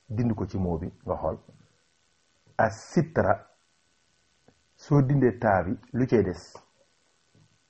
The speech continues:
Asirra. Kon yow secret bi nga nëbb,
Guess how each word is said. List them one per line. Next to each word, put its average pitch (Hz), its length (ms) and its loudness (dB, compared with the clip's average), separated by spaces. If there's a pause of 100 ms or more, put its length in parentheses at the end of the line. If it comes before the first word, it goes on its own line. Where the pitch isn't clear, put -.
(200)
Asirra. 107 760 4 (1600)
Kon 143 180 4
yow 160 160 6
secret 156 520 4
bi 143 120 4
nga 170 160 2
nëbb, 131 500 4